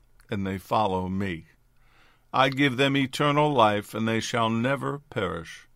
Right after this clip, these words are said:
neither shall anyone snatch them out of my hand.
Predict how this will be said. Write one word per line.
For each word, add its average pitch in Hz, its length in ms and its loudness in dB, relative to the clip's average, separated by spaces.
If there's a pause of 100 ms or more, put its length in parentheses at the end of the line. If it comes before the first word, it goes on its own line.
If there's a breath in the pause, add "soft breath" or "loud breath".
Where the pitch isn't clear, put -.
(400)
neither 120 400 2
shall 127 320 0
anyone 107 500 0
snatch - 720 -4
them 127 160 0
out 123 200 0
of 101 140 -6
my 101 240 0
hand. 95 380 -6